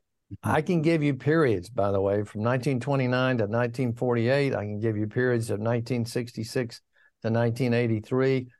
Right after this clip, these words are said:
Speaker 2: from two thousand to two, through two thousand twelve. You na-, made no money in the market, zero I'm talking about. And I think people always forget about that. And so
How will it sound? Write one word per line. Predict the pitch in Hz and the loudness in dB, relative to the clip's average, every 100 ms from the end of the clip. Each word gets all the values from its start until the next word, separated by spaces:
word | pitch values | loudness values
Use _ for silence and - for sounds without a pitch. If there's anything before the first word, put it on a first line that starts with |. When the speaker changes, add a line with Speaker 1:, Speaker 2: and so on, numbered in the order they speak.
| _ _ | _ _
Speaker 2:
from | - | -8
two | 98 143 | -2 -2
thousand | 131 123 127 127 117 110 | 0 2 2 2 0 -2
to | 95 | -4
two, | - 120 | -2 -4
through | 117 117 110 | -2 -4 -2
two | 131 120 | -2 0
thousand | 120 120 117 104 | 0 0 0 -4
twelve. | 104 123 127 123 120 _ _ _ _ | 0 2 2 0 -4 _ _ _ _
You | 135 | -2
na-, | 143 135 123 117 | 2 2 0 -2
made | 123 117 113 104 | 0 2 2 -2
no | 127 135 147 165 | -2 0 2 4
money | 170 160 147 98 - - | 4 4 2 -2 -6 -10
in | 113 | -6
the | 110 | -2
market, | 110 113 110 95 113 | 0 0 0 -4 -2
zero | 143 170 143 107 | 0 2 4 2
I'm | 101 | 0
talking | 101 104 95 101 | 0 -2 -4 -8
about. | 82 73 - _ _ _ _ _ - | -10 -12 -14 _ _ _ _ _ -6
And | 120 120 120 | 0 2 2
I | 117 123 | 2 0
think | 151 139 - | 0 -2 -2
people | 151 135 127 | -2 0 2
always | 117 123 113 | 2 2 0
forget | - 117 127 165 | -2 -2 0 2
about | 127 101 101 | 2 0 0
that. | 104 101 | -2 -2
And | 104 | -2
so | 104 117 117 110 | -2 2 2 0